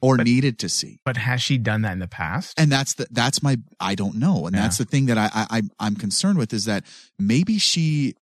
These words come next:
Speaker 1: can, maybe she cares enough to show Dean, "Hey, here's what you need to see as how you're going to end up." And it leads him down the path of where he ne-,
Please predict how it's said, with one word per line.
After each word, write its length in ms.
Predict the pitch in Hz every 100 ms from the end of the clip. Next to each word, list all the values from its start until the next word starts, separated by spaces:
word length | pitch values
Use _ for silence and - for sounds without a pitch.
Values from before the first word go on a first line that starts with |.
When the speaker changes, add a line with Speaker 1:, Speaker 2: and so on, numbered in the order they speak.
| _ _
Speaker 1:
can, 180 | 156 120 - -
maybe 300 | 123 156 196
she 200 | - 151
cares 680 | - 95 98 170 - - _ _ _ _ _ _ _ _ _ -
enough 380 | 123 123 147 -
to 100 | 117
show 420 | - - 120 139
Dean, 540 | 120 127 120 113 104 - _ _
"Hey, 240 | 135 110 95
here's 360 | - 135 170
what 240 | 156 147 110 _ _ _ _ _ _ -
you 140 | 107
need 320 | 101 104 113 120
to 120 | 143
see 380 | - 139 156 160 _ _
as 180 | 113 113
how 180 | 113 127
you're 180 | 120 117
going 300 | 110 110 104
to 120 | 107
end 220 | 98 90
up." 240 | 101 156 - _ _
And 100 | 117
it 80 | 113
leads 320 | 104 120 117
him 100 | 127
down 200 | 113 104
the 100 | 104
path 320 | - 98 95 95
of 100 | 90
where 180 | 92
he 180 | 87 98
ne-, 180 | 87